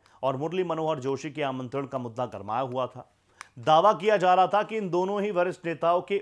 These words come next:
उम्र को ध्यान में रखते हुए मंदिर के उद्घाटन समारोह से दूर रखा जा सकता है। हालांकि राम मंदिर ट्रस्ट की ओर से भाजपा के शीर्षतम नेता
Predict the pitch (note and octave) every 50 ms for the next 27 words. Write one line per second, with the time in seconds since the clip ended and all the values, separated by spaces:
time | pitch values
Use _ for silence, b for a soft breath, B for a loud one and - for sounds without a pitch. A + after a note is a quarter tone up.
0 | - F3+ E3 E3+ F#3 F#3 F#3 - F3+ C#3+ C#3+ C#3+ D3+ D#3+ D#3+ D#3+ D3 D3+ - -
1 | E3+ E3 E3 D3+ F3+ G3 F#3+ E3+ D3+ D3 D3 D3 E3+ D#3 - F3 E3+ D3+ C3 A#2+
2 | B2+ C3 C3 C#3 D#3 D#3+ - C#3+ C3 B2+ B2+ B2+ B2+ A#2 - F3 G3+ G3 B B
3 | B B B - G#2+ D3+ F3 G3+ G#3+ G3 F#3+ - E3 D#3+ D3 D3+ C#3 - C#3+ B2+
4 | - D#3 C3 G2 F2+ - b b b b b b b - C3+ E3 G3 G#3 G3 G#3+
5 | A3 F3 F#3 F#3+ G3 G3+ G#3+ G#3+ G3+ F#3+ A3 G#3+ A3 G#3 G#3+ F#3+ - - - G3+
6 | G#3 G#3 G#3 D3+ - G#3+ G#3+ E3+ D3 D3 D#3+ D#3+ - - G3+ F#3+ G3 G#3+ G3 -
7 | - - F#3+ G3+ - - - G#3+ G#3+ G#3 G3 G3+ F#3+ F#3+ E3+